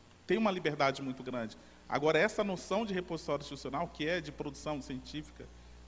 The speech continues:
de universidade, do instituto de pesquisa, ela realmente pede que haja essa, essa limitação.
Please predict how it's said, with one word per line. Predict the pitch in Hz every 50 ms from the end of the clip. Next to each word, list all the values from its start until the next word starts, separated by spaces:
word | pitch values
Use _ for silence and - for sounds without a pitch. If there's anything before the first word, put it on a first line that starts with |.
| - -
de | 123 139
universidade, | 147 147 135 147 143 - - 131 139 147 139 135
do | 127 139
instituto | 131 127 - - 147 139
de | -
pesquisa, | - 143 135 - - 151 156 160 165 156 - - - - - -
ela | - 147 165 185 190
realmente | 175 202 226 214 185 190 196 - -
pede | - - 170 160 170 190 208 202 190 156 131 127 127 - - - - - - - - - -
que | - 175 175
haja | 160 160 175 180 175 175 170
essa, | 170 170 170 - - 180 170 175 175 - - - - - - - - - - - -
essa | - 135 143 - - - 151 151 147 143 143 139 131 127 120 117 117 120 -
limitação. | 143 165 170 180 175 - 190 202 202 - - 170 147 131 127